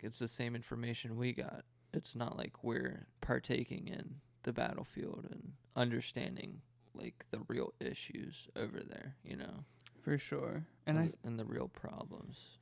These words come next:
Speaker 1: We
Speaker 2: Yeah.
Speaker 1: just, we just see death and destruction, and we're like, "Oh, that's bad."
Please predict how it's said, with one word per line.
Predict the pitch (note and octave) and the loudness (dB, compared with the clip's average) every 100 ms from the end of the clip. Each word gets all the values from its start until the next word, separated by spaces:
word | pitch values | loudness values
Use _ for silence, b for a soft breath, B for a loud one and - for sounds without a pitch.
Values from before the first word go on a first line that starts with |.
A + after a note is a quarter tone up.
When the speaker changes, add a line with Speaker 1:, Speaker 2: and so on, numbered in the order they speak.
| - | 4
Speaker 1:
We | D#3+ | 8
Speaker 2:
Yeah. | |
Speaker 1:
just, | B2 A#2+ | 8 6
we | A2 B2+ | 6 6
just | B2 A#2 - | 6 2 0
see | A#2 | -2
death | A2+ A#2 A#2+ - | 0 2 2 0
and | B2 | -6
destruction, | A#2 - - - - - - - - - | -6 -4 -4 -6 -10 -10 -12 -16 -18 -8
and | - | -6
we're | - | -4
like, | G#2 - - | -6 -6 -4
"Oh, | F#2+ C2+ | -4 -2
that's | D2+ - | -6 -4
bad." | - - - | -2 -2 -2